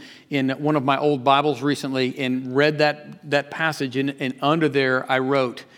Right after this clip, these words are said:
You know what? The consequence of not having my prayers heard or my prayers being hindered, I guess the, the exact way to say it, the consequence of,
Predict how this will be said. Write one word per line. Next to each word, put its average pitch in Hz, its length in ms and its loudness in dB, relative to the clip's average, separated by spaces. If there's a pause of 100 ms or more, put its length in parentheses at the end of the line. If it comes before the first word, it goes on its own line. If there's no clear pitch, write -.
(280)
You 165 140 -2
know 208 100 4
what? 151 320 2 (840)
The 117 100 -6
consequence - 1120 -2 (420)
of 135 160 0
not 151 220 2
having 165 300 0
my 151 140 2
prayers 151 520 0 (1500)
heard 156 480 2
or 135 140 2
my 135 220 0
prayers 151 380 0
being 135 400 0
hindered, 151 380 -2
I 135 60 -2
guess 139 220 -2
the, 131 200 -6
the 123 140 -2
exact 139 380 -2
way 143 100 0
to - 60 -6
say 143 100 -2
it, 143 60 -6
the 117 80 -10
consequence 175 600 0
of, 139 180 -2